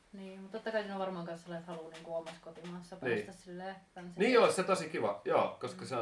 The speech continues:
Speaker 2: tuntuu, että se on ollut kaikista vaikeinta.
Speaker 1: Mm. Hmm.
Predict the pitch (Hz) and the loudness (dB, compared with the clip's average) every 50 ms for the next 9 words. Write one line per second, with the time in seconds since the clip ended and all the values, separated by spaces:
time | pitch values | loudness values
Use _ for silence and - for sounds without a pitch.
0 | 110 - - - 117 107 98 107 104 - - - 110 101 98 98 - 107 104 104 | -2 -2 0 0 0 0 0 0 -2 -2 0 0 0 0 0 0 -2 -4 -6 -6
1 | 104 - - 113 101 92 90 - - - - - - - _ _ - 196 190 180 | -8 -2 0 2 2 2 0 -4 -10 -14 -16 -16 -18 -20 _ _ -14 -12 -10 -8
2 | 175 180 180 175 - _ _ _ _ _ _ _ _ _ _ _ _ _ _ _ | -8 -10 -10 -12 -18 _ _ _ _ _ _ _ _ _ _ _ _ _ _ _
3 | _ _ _ _ _ _ _ _ _ _ - 196 175 | _ _ _ _ _ _ _ _ _ _ -16 -16 -14